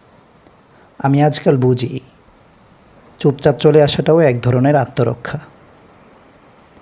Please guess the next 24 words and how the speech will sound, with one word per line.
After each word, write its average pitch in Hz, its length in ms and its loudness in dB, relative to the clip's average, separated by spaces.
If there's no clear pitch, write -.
সবসময় 160 500 0
যুদ্ধ 143 260 2
করেই 165 280 2
টিকে 165 260 0
থাকতে 135 320 -2
হয় 123 220 -2
না, 127 220 -10
অনেক 135 220 2
সময় 156 240 2
নিজেকে 147 340 2
সরিয়ে 143 340 0
নেওয়াটাও 143 600 0
সবচেয়ে - 440 -6
সাহসী 135 400 -2
সিদ্ধান্ত 123 460 -4
হয়ে 120 220 -2
দাঁড়ায়। 117 320 -8
কারণ 143 240 2
গুরুত্ব 160 320 0
চাওয়ার 151 300 4
মধ্যে 156 340 0
কোনো 139 260 0
ভুল 123 260 0
নেই। 123 220 -4